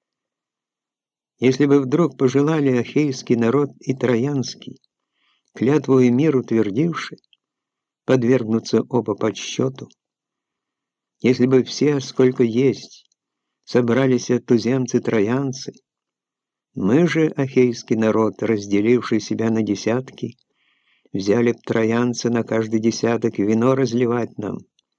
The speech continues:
Без виночерпиев много десятков у нас бы осталось.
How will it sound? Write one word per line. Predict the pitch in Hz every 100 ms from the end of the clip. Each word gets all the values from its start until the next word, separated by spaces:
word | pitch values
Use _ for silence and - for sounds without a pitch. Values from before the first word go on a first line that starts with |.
| _ _ _ _ _ _ _ -
Без | 107 120 110
виночерпиев | 123 127 113 120 135 139 135 127 117
много | 104 104 120 160 151
десятков | 143 - 143 135 131 120
у |
нас | 117 117 101
бы | 110
осталось. | 104 - 107 107 98 - - -